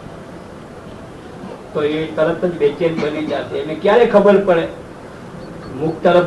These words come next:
દ્રષ્ટિ હોય તો જ પડે ને. તો નીચે ને નીચે દ્રષ્ટિ કરીને બેઠો હોય તો મારો મિત્ર ઉદાસ છે કે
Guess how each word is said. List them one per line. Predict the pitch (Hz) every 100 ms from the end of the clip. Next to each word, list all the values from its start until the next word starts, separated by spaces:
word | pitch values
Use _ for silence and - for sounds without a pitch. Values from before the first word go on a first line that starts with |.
| 165
દ્રષ્ટિ | 170 175 190
હોય | 180 180
તો | 202
જ | 196 -
પડે | 226 247
ને. | 175 - - - - -
તો | - 117
નીચે | 143 - 208
ને | 196
નીચે | 196 202 196
દ્રષ્ટિ | 190 190 214 202
કરીને | 202 202 190
બેઠો | 196 202 208
હોય | 185
તો | 180 170
મારો | 170 180 185
મિત્ર | 185 190 185
ઉદાસ | 165 165 185 185 185
છે | 208 208
કે | 202 202 202